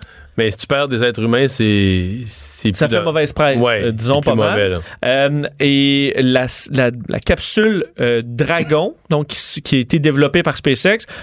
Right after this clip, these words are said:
Speaker 2: va être envoyée dans l'espace samedi.
Speaker 1: Avec du monde dedans ?
Speaker 2: Pas de monde, avec des mannequins.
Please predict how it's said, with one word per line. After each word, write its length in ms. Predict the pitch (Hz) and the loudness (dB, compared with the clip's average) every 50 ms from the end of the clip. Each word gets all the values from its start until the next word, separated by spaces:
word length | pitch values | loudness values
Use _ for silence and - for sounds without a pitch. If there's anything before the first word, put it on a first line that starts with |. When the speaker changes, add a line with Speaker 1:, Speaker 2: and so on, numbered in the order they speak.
| - - - | -14 -10 -4
Speaker 2:
va 180 | 120 156 214 | 0 0 0
être 120 | 240 233 208 | 2 0 0
envoyée 200 | 190 175 190 196 | 0 0 2 2
dans 100 | 190 165 | 2 2
l'espace 340 | 151 - - 202 202 190 - | 0 0 0 0 0 2 2
samedi. 640 | - - 233 226 208 175 143 135 139 160 208 247 - - - | 2 2 2 2 2 0 0 0 -2 -4 -6 -8 -10 -8 -6
Speaker 1:
Avec 180 | 135 147 147 | -4 -2 0
du 60 | 131 151 | 2 2
monde 200 | 170 170 165 156 | 2 2 2 2
dedans ? 260 | 156 160 180 226 262 - | 2 2 2 0 0 0
Speaker 2:
Pas 120 | - 226 240 | 0 0 2
de 60 | 233 | 2
monde, 260 | 226 202 214 330 381 381 - _ _ _ _ - | 2 0 0 -2 -4 -10 -14 _ _ _ _ -4
avec 180 | - 135 147 151 | 0 0 0 2
des 140 | 156 175 | 2 2
mannequins. 440 | 170 196 208 202 - - 180 185 226 | 2 2 0 -2 -4 -4 -4 -4 -4